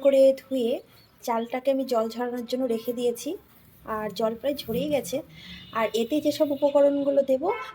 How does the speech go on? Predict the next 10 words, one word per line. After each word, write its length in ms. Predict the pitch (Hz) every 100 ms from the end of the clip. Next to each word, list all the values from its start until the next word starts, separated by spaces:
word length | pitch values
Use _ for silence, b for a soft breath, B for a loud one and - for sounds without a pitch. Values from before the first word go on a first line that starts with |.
| -
চলো 180 | 233 226 -
সেগুলো 240 | 220 226 240
তোমাদেরকে 360 | 240 254 285 381
দেখাই। 380 | 202 - 190 - - - - - _ _ _ - - - - -
তো 40 | 262 262
প্রথমে 320 | 254 277 311 302
দিয়ে 140 | 320 320
দিব 160 | 311 269 - - - _ _ -
হলুদ 320 | 226 240 254
গুঁড়ো, 200 | - 202